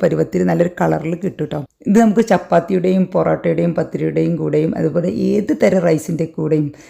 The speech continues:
സാദാ ചോറിൻ്റെ കൂടെയൊക്കെ നല്ല സെർവ് ചെയ്യാൻ പറ്റുന്ന ഒരു അടിപൊളി വിഭവമാണ് കേട്ടോ. അപ്പോൾ എല്ലാവരും ട്രൈ ചെയ്ത് നോക്കിയിട്ട് ഫീഡ്ബാക്ക് ഒക്കെ അറിയിക്കട്ടോ. ഇഷ്ടമായ friends and ഫാമിലിക്ക് വേണ്ടി ഷെയർ ചെയ്തെടുക്കുക. ചാനൽ ഇഷ്ടമാണെന്നുണ്ടെങ്കിൽ സബ്സ്ക്രൈബ് ചെയ്തിട്ട് സപ്പോർട്ടും ചെയ്യട്ടോ.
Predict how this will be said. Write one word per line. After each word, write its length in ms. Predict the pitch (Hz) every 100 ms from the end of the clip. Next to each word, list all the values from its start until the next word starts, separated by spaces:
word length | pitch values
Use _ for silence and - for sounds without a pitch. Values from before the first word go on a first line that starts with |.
| _
സാദാ 320 | - 190 190
ചോറിൻ്റെ 380 | 185 196 190 196
കൂടെയൊക്കെ 500 | 165 165 165 160 -
നല്ല 380 | 190 160 170 -
സെർവ് 280 | - 175 165
ചെയ്യാൻ 220 | 180 175
പറ്റുന്ന 320 | 165 175 175
ഒരു 160 | 180 180
അടിപൊളി 600 | 160 147 - 208 208 202 - 277 - - 165
വിഭവമാണ് 440 | 165 151 151 143
കേട്ടോ. 200 | 143 147 131 - -
അപ്പോൾ 160 | -
എല്ലാവരും 440 | 170 175 196 226 220
ട്രൈ 200 | 185 170
ചെയ്ത് 240 | 165 151
നോക്കിയിട്ട് 280 | 151 156 185
ഫീഡ്ബാക്ക് 480 | 165 139 123 143 -
ഒക്കെ 160 | - 143
അറിയിക്കട്ടോ. 440 | 143 - - 151
ഇഷ്ടമായ 340 | 165 - 170
friends 300 | 165 170 160
and 100 | 170
ഫാമിലിക്ക് 340 | 165 165 165 180
വേണ്ടി 160 | 165
ഷെയർ 200 | 160 170
ചെയ്തെടുക്കുക. 320 | 170 160 - 220
ചാനൽ 260 | 233 208
ഇഷ്ടമാണെന്നുണ്ടെങ്കിൽ 680 | 196 - 190 165 156 160 208
സബ്സ്ക്രൈബ് 420 | 190 - 180 147
ചെയ്തിട്ട് 380 | 147 147 - 214
സപ്പോർട്ടും 520 | 240 160 - 151 151
ചെയ്യട്ടോ. 340 | 147 143 139